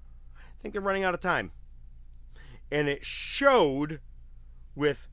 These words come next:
the presentation of the fucking present. It was like the Ezekiel idea. Well, <sighs> fuck, let's just ha-,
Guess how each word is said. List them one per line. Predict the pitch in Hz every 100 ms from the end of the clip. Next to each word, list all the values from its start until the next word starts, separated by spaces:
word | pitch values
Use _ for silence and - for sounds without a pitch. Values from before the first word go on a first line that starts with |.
| -
the | 127
presentation | - 165 135 127 147 143 123 113
of | 101
the | 101
fucking | - 123 - 98
present. | - 110 82 76 - - - - - - - - - - - - - - - - - - - - - - - - - - 156 - 117 - -
It | 151 -
was | 175 185
like | 220
the | 220 185
Ezekiel | 139 156 139 127 95
idea. | 85 82 80 82 64 - - - - - - -
Well, | 131 175 180 - - -
<sighs> | - -
fuck, | - 123 -
let's | 110 -
just |
ha-, | 113